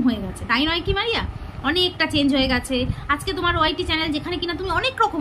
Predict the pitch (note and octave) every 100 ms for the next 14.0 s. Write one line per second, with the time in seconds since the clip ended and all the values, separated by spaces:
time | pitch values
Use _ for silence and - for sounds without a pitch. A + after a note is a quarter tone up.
0 | D4 - A#3 A4 E4+ - D4 D#4+ D#4+ E4
1 | D#4 C4+ D4+ C#4 C4+ D4 B3 D#4 B3 D4
2 | C#4 - D#4 C4+ D#4 - F#4 E4+ D#4 C#4+
3 | C4+ C#4+ C4+ C#4+ C#4 G#3 F3+ F3 - -
4 | - - - A4 A#4 - - A#4 C#5 E4
5 | - G#3 G3 A3+ F4+ F#4+ - F4+ - C4+
6 | - - - - - - - G3 G#3+ B3
7 | - - - - - - - - - -
8 | - - D#4 E4+ D#4+ C4+ B3+ D#4 C#4+ -
9 | - - - - - F3+ - - - -
10 | - - C4+ E4+ G#4+ G#4 D#4 F#4+ G4 F4+
11 | - G4 E4 D4+ F4 C#4+ C#4+ G#4 F4 B3+
12 | E4+ D4+ C#4 C#4+ B3 C4 C#4+ A3+ A3 C4
13 | G3+ F3 F3+ G3 C4 C#4+ B3 C4 E4